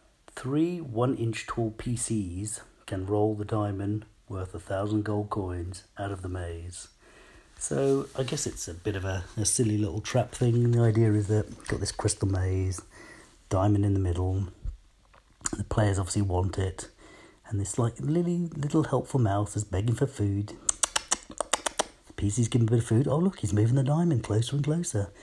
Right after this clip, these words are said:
Keep giving him food, and then, like, it's just within reach. <clears throat> P C reached in, boop, teleported into the centre of the maze. Now,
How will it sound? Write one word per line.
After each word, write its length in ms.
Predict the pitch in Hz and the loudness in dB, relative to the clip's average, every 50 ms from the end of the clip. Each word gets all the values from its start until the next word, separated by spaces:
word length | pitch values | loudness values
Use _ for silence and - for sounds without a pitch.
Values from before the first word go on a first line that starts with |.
| - - - _ - | -20 -20 -20 _ -6
Keep 160 | - 165 151 | -4 0 2
giving 200 | 139 123 107 104 | 4 4 4 4
him 80 | 104 | 2
food, 340 | 92 - 98 95 95 95 95 | 2 0 0 0 0 0 2
and 100 | 101 107 | 2 2
then, 160 | 107 104 107 | 4 4 4
like, 400 | 104 104 101 98 - - - - - - - - - - _ | 2 2 0 0 -2 -6 -10 -18 -20 -20 -20 -20 -20 -20 _
it's 120 | - - | -20 -16
just 300 | _ - - 104 - - | _ -4 -4 -4 -2 -2
within 260 | - 110 107 107 107 | 0 2 2 2 2
reach. 420 | 104 107 107 98 92 - - - - - - - - - - _ _ - | 2 2 2 0 -2 -4 -8 -10 -10 -12 -18 -20 -20 -20 -20 _ _ -2
<clears throat> 40 | - - - - - - 170 143 98 76 - - - - _ _ _ - - _ - - - - - _ - - - - - _ | -2 -2 0 2 2 4 4 4 2 0 -6 -16 -20 -20 _ _ _ -20 -20 _ -20 -20 -20 -20 -20 _ -8 -8 -8 -8 -6 _
P 120 | - 143 143 | 2 2 4
C 160 | 139 - 107 | 4 2 2
reached 320 | 98 101 98 85 - - | 2 0 0 -2 -2 0
in, 380 | 139 143 147 143 147 147 147 - - - _ _ _ _ | 2 2 4 4 2 0 0 -4 -12 -20 _ _ _ _
boop, 320 | - 175 175 - - - - | 0 0 2 0 -6 -8 -4
teleported 440 | - - 117 101 - 107 104 - 107 | 0 2 2 2 2 0 0 2 0
into 180 | 104 101 95 | 0 0 -2
the 40 | 95 | -2
centre 280 | - - 120 104 101 104 | 0 2 2 2 2 2
of 20 | |
the 60 | 101 | 2
maze. 520 | 101 101 101 101 98 98 101 104 104 - - - - - - - - - - _ _ - - | 2 2 2 2 2 2 0 0 -2 -4 -10 -18 -20 -20 -20 -20 -20 -20 -20 _ _ 2 4
Now, 460 | 120 117 104 98 95 101 107 104 | 4 6 6 4 4 2 2 0